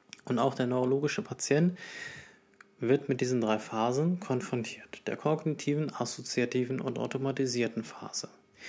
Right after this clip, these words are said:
Und hier kommen wir zum ersten wichtigen Kerninhalt, nämlich der Wiederholung. Der Patient muss Bewegungsabläufe, Sprache,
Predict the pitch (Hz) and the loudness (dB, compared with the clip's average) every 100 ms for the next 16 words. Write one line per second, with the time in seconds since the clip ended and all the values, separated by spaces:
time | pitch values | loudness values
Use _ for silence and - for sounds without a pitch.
0 | - - - - _ _ _ _ _ _ | -10 -10 -12 -16 _ _ _ _ _ _
1 | - 120 165 170 156 151 151 127 120 - | -4 0 0 0 0 0 0 -2 0 0
2 | 120 - 123 120 117 127 123 - 117 117 | 0 0 0 0 -2 -4 -4 -2 0 2
3 | 120 110 104 98 - - 117 120 123 127 | 2 -2 -4 -8 -10 -8 -2 -2 0 0
4 | 120 127 113 113 117 104 95 - - - | 0 0 0 0 0 0 -4 -14 -16 -16
5 | - - - - - 135 180 202 - 113 | -4 -4 -2 -2 2 4 4 2 -2 -2
6 | 123 175 - - - _ _ 110 107 147 | 4 4 2 -4 -12 _ _ -2 2 4
7 | 175 - 135 - 135 135 135 139 139 - | 2 0 -2 2 2 2 0 -2 -4 -14
8 | - 117 117 120 131 131 | -4 0 2 2 0 0